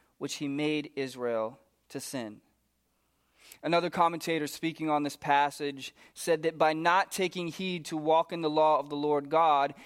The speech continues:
he showed that he did not have true fellowship with God. He was a success in one regard, but a successful failure. And so he says, "How terrible a warning is the story of this man, that it is possible to be an instrument in the hand of God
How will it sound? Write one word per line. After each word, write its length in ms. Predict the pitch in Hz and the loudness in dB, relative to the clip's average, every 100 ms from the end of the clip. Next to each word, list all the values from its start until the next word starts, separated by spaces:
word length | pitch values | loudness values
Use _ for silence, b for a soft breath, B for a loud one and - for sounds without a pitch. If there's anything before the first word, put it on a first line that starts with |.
| B | B
he 220 | - 233 | -2 0
showed 360 | - 202 196 175 | 2 2 2 -2
that 120 | 175 | -8
he 140 | 202 | -10
did 240 | 156 190 190 | -2 0 2
not 200 | 170 156 | 2 2
have 240 | 170 156 | 2 2
true 180 | - 175 | -2 -6
fellowship 600 | - 165 151 143 139 131 | 0 2 2 -2 -6 -4
with 220 | 139 - | -6 0
God. 340 | 139 113 107 _ _ B B B | 0 0 -4 _ _ B B B
He 140 | 214 | 0
was 160 | 208 185 | 2 2
a 80 | |
success 840 | 175 185 - - 214 240 - - - | 0 -2 -2 4 6 6 0 -8 -6
in 140 | 208 196 | -2 2
one 180 | 214 | 2
regard, 520 | 214 202 196 208 247 233 B B | 2 4 6 6 2 -4 B B
but 100 | - | 0
a 60 | 190 | 0
successful 720 | - 175 - 220 220 - 208 | 0 -4 2 4 4 2 -2
failure. 640 | 196 - 202 180 147 113 - B B | 0 2 2 2 0 -4 -8 B B
And 140 | B 185 | B 2
so 160 | 220 | 2
he 140 | 208 202 | 2 0
says, 320 | - 196 180 | 4 4 4
"How 180 | 190 175 | 2 2
terrible 680 | - 208 226 226 226 226 220 | 2 4 6 6 6 4 4
a 80 | 175 | 2
warning 500 | 170 190 202 202 190 | 2 2 2 0 -4
is 140 | 156 | -4
the 80 | 151 | -8
story 400 | - 185 185 180 | -2 0 2 0
of 80 | 165 | -2
this 180 | 170 | -4
man, 400 | 165 151 131 120 - _ _ B B | -2 -2 -4 -8 -14 _ _ B B
that 140 | - 196 | 0 2
it 120 | 208 | 2
is 120 | 185 | 0
possible 600 | - - 185 214 214 226 | -4 2 2 2 2 2
to 100 | 226 | 2
be 160 | 180 190 | -2 -2
an 80 | 175 | -2
instrument 600 | - 220 220 247 240 233 | 0 -2 0 -2 -2 -2
in 80 | 208 | 0
the 80 | 190 | 0
hand 260 | 185 208 | 2 2
of 140 | 226 185 | 2 2
God 460 | 190 156 147 139 | 4 6 4 0